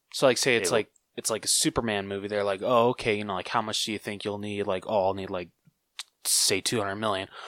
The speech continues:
Speaker 1: "Well, we don't think that you would actually need that much. Let's talk it down. What do you say, a hundred fifty million?" "Okay, I can pull that off," and that kinda shit.
Speaker 2: Yeah. So that answers that question.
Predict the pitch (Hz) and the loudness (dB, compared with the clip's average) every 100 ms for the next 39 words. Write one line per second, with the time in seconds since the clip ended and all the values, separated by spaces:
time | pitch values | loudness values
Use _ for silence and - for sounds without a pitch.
0 | - - - 139 175 175 160 151 147 127 | -14 -12 -6 8 12 12 12 8 2 0
1 | - 131 120 - 120 110 107 117 107 127 | -2 -2 -2 -2 2 2 2 -2 -2 0
2 | 165 170 151 165 160 156 156 151 - 117 | 2 2 4 4 6 2 -2 -2 -4 -4
3 | - 127 120 123 113 110 110 104 107 107 | 0 4 4 2 0 0 0 0 0 0
4 | - 104 98 101 95 - 101 - - - | 0 0 -2 -6 -8 -4 -4 -4 -12 -12
5 | - 67 - _ _ - - 107 98 - | -14 -16 -20 _ _ -4 4 4 4 0
6 | 104 101 110 101 95 90 87 - - 85 | -6 0 0 2 0 0 -2 -8 -10 -10
7 | 82 80 _ _ _ _ _ _ _ _ | -12 -18 _ _ _ _ _ _ _ _
8 | _ _ _ _ _ - 110 - - - | _ _ _ _ _ -2 -2 -2 -8 -8
9 | - - _ _ _ _ - - 78 78 | -6 -8 _ _ _ _ -10 -4 -2 -4
10 | - _ _ _ _ _ _ _ _ - | -10 _ _ _ _ _ _ _ _ -8
11 | - 98 90 80 _ - 131 135 120 101 | 2 2 2 -4 _ 4 6 6 2 0
12 | 95 101 - - 80 - - 85 | 6 6 6 -6 -6 -6 -12 -14